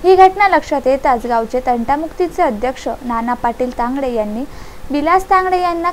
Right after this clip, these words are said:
खाजगी गाडीने बुलढाणा येथे जिल्हा रुग्णालयात हलवले, पण डॉक्टरांनी त्यांना मृत घोषित केले. त्यांच्यावर सरकारी बँकेचे आणि गावातील काही खाजगी असे तीन ते चार लाख रुपयांचे कर्ज होते.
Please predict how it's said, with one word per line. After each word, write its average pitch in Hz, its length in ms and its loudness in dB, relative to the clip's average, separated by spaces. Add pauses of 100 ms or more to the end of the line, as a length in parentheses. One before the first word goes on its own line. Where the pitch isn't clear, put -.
खाजगी 302 400 -2
गाडीने 359 400 2
बुलढाणा 269 580 0
येथे 262 280 -4 (640)
जिल्हा 302 280 4
रुग्णालयात 330 540 2
हलवले, 233 380 0 (380)
पण 277 160 -2
डॉक्टरांनी 320 680 2
त्यांना 302 240 2
मृत 277 280 0
घोषित 269 300 0 (100)
केले. 214 220 -4 (180)
त्यांच्यावर 233 500 -2 (420)
सरकारी 330 460 4
बँकेचे 339 520 2
आणि 339 180 0
गावातील 277 460 2
काही 302 340 -2
खाजगी 269 480 -2 (100)
असे 240 320 -4 (340)
तीन 339 200 0
ते 392 100 0
चार 330 300 2
लाख 330 240 0
रुपयांचे 277 460 0
कर्ज 254 280 0
होते. 233 300 -2